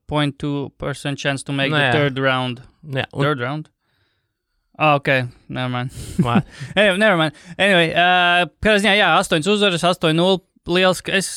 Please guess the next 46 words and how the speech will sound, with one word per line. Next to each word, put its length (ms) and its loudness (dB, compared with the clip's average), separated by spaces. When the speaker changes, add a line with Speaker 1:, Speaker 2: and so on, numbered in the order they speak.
Speaker 1:
Suns 300 0
regulārā 320 2
sezonā 300 0
nebiju 400 0
tik 100 -6
daudz 220 0
skatījies, 460 -2
tāpēc, 420 -4
vai 220 2
arī 100 2
es 120 -4
skatījos 340 -2
viņus 180 -2
tad, 120 -4
kad 140 -2
es 140 -6
skatījos 380 -2
citu 240 -2
komandu, 400 -2
respektīvi, 320 -4
es 80 -8
skatījos 300 -2
kaut 160 -4
kādu 40 -16
Speaker 2:
Savu, 140 2
Speaker 1:
Houstonu 300 2
vai 40 0
Speaker 2:
tad 60 -6
Speaker 1:
kaut 80 2
Speaker 2:
savu 100 2
Speaker 1:
ko 60 0
Speaker 2:
mīļāko 240 2
Speaker 1:
tādu. 80 -4
Speaker 2:
spēlētāju 440 0
Aaron 220 0
Baines, 280 0
tu 60 -4
Speaker 1:
Aaron 300 2
Speaker 2:
skaties? 200 -4
Speaker 1:
Baines, 340 2
jo, 240 2
Dievs, 180 -2
man 120 -2
īstenībā 260 -6
Baines 280 -2
bišķi 400 -8